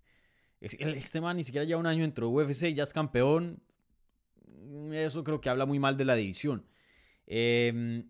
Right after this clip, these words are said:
y bueno, sabemos que Brasil es un, eh, mercado muy importante para U F C, un mercado que necesita estrellas, necesita nombres. Y, y bueno, Pantoja, eh, les está brindando al país un, un cinturón y de hecho está haciendo posible hacer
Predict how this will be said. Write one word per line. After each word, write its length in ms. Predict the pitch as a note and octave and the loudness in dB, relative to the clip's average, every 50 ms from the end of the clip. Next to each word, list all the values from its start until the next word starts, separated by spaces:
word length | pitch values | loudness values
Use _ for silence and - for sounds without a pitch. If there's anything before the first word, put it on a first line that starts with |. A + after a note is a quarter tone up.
| _ | _
y 80 | - D3+ | -2 2
bueno, 200 | D3 D3 C3 A2 | 2 2 2 2
sabemos 340 | - B2+ B2+ B2+ C3+ C3 - | -2 -4 -4 -4 -4 -6 -4
que 120 | - C#3+ | -4 -2
Brasil 440 | C#3 B2 G#2 - - B2+ B2+ B2+ B2+ | -2 -2 -2 -2 -4 -4 -4 -4 -4
es 380 | F#2+ E2+ A2+ A#2 A2+ A2 - - | -6 -4 -4 -4 -4 -6 -8 -12
un, 680 | - B2 B2+ B2 A#2+ A#2+ A#2+ A#2 A#2 A#2 A2+ A#2 A2 - | -10 -8 -6 -4 -4 -2 -2 -2 -2 -4 -4 -6 -6 -8
eh, 200 | - A2 G#2+ G#2 | -6 -4 -4 -4
mercado 360 | G#2 G#2+ G#2 G2+ - A#2+ A#2 A#2 | -4 -6 -6 -4 -2 0 0 0
muy 140 | A#2+ A#2+ | -2 -4
importante 580 | A#2 A2+ - - - - - B2 A#2 - - A#2+ | -6 -6 -8 -12 -8 -4 -4 -4 -4 -4 -6 -6
para 180 | F#2+ A2+ G2 F2+ | -6 -4 -4 -2
U 120 | F#2+ A2+ | -2 -4
F 100 | A2 A2 | -4 -4
C, 160 | - - D#3+ | -4 -4 -2
un 120 | D#3+ D3 A2+ | -2 -4 -4
mercado 500 | G#2 G#2 - - A#2+ A#2 A2+ A2 A2 - | -6 -8 -4 -2 0 2 2 0 -2 -6
que 160 | - F#2+ F#2 | -8 -8 -8
necesita 560 | G2+ G2+ - - G2 - - B2+ A#2 - B2+ | -8 -8 -8 -8 -8 -8 -6 -6 -6 -4 -6
estrellas, 480 | A#2 - - C#3+ C3+ C3+ B2+ B2 B2+ A2+ | -6 -6 -6 -4 -2 -2 -2 -2 -4 -6
necesita 560 | A#2 G2+ - G#2 - - A#2 G2+ - A#2 A#2 | -8 -8 -10 -10 -10 -10 -10 -8 -6 -4 -4
nombres. 480 | B2 B2+ C3 B2+ A#2+ B2 B2 - - - _ - - - - _ _ _ | -2 -2 -2 -2 -2 -4 -4 -6 -12 -18 _ -20 -20 -20 -20 _ _ _
Y, 300 | - G#2+ G#2+ A2 A2+ A2 | -10 -6 -6 -4 -4 -4
y 60 | A2+ | -4
bueno, 280 | A2+ A2+ G#2+ F#2+ E2+ - | -2 -2 -2 -4 -6 -8
Pantoja, 720 | - F#2+ F#2+ F2+ - A2+ A2+ A2 A#2 A2+ A2+ A2+ A2 G2+ - | -8 -8 -8 -6 -4 -4 -2 0 2 2 2 2 2 0 -4
eh, 340 | F2+ F#2 F#2 F#2 F2+ F2+ F2+ | -8 -8 -6 -6 -6 -6 -6
les 220 | F#2 F#2+ F#2 - | -6 -8 -8 -8
está 560 | - - - - G#2+ G#2+ A2 A2+ A2 A2 A2 G#2+ | -10 -8 -4 -2 0 2 2 2 2 2 0 -2
brindando 680 | G#2+ A2+ B2 B2 A#2+ A2 B2+ C3+ C3+ A#2+ G#2 G2 F#2+ | -4 -4 -4 -4 -2 -2 0 0 0 -2 -4 -6 -6
al 100 | F2+ F2 | -6 -6
país 380 | - F#2+ F#2+ G#2 G#2 G2 - | -6 -6 -4 -4 -6 -8 -10
un, 180 | - F2+ A2 G#2+ - | -10 -12 -12 -10 -8
un 140 | A2 G#2+ G#2 | -8 -8 -8
cinturón 520 | - A#2+ G#2+ - G#2+ G2+ A2 A#2 B2 B2 | -8 -10 -8 -8 -6 -4 -4 -4 -4 -4
y 140 | A2+ B2 A#2 | -4 -4 -2
de 80 | A#2 | 0
hecho 280 | A#2+ A#2 - C#3+ D3 C3+ | -2 -2 -2 -2 -2 -2
está 180 | A#2 - - B2 | -4 -6 -8 -6
haciendo 320 | - - C#3+ C3+ C3 - | -6 -4 -4 -6 -6 -8
posible 460 | - F2+ - - B2+ B2 B2 B2+ C3 | -10 -14 -10 -8 -6 -4 -4 -4 -4
hacer 340 | B2 A2+ - C3+ B2+ A#2+ - | -4 -4 -4 -4 -6 -6 -8